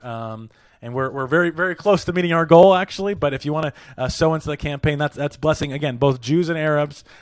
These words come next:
uh, that have been affected by the most recent violence and crisis, and also a, a reserve fund to continue helping when these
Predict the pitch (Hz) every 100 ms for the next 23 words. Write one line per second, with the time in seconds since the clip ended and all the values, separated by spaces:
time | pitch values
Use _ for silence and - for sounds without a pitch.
0 | - 123 131 127 127 - 147 - 143 127
1 | 131 127 123 123 123 - 143 - 131 120
2 | 127 131 135 135 135 - - _ _ _
3 | 123 123 - 139 127 139 123 127 123 127
4 | 113 110 113 117 117 110 131 131 131 120
5 | - 117 131 127 117 120 120 113 113 113